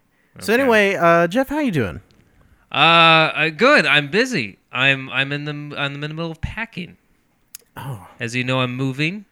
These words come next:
Speaker 1: You are.
Speaker 2: And, uh, in a week from today, I'm gonna move three hours away, and then from then, we're go-, probably gonna end up fitting in one more of these.
Speaker 1: Yeah.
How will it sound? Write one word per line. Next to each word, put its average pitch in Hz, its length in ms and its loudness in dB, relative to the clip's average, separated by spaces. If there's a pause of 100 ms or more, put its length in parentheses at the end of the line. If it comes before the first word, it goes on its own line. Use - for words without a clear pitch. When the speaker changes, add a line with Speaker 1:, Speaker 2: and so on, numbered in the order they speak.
(180)
Speaker 1:
You 127 180 -6
are. 226 340 -4 (180)
Speaker 2:
And, 117 520 -2
uh, 117 260 0
in 120 80 -4
a 120 100 -6
week 131 300 -6
from 131 300 -10
today, 123 640 -4 (640)
I'm 117 60 -18
gonna 123 100 -6
move 127 180 -6
three 143 340 -2
hours 147 380 2
away, 131 480 -2
and 120 180 -6
then 127 140 -4
from 117 240 -10
then, 123 240 -4
we're 135 120 -8
go-, 147 120 -12
probably 202 300 -6
gonna 202 160 -2
end 175 160 0
up 160 100 -8
fitting 156 320 -4
in 131 160 -6
one 135 160 -4
more 143 220 -8
of 120 100 -14
these. 117 420 -8 (200)
Speaker 1:
Yeah. 110 300 -10